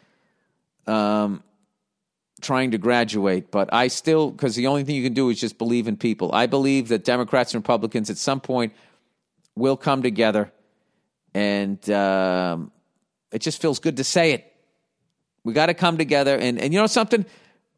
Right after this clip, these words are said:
What it really is, is we have to, I think as individuals,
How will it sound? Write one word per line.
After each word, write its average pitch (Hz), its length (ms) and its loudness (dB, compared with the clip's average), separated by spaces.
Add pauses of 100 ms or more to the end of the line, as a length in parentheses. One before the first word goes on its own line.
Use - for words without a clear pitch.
(100)
What 175 160 2
it 202 60 2
really 196 460 4
is, 160 220 2
is 127 220 0
we 156 180 2
have 156 320 2
to, 139 460 -2
I 135 120 2
think 160 280 -2
as 127 180 0
individuals, 123 1040 0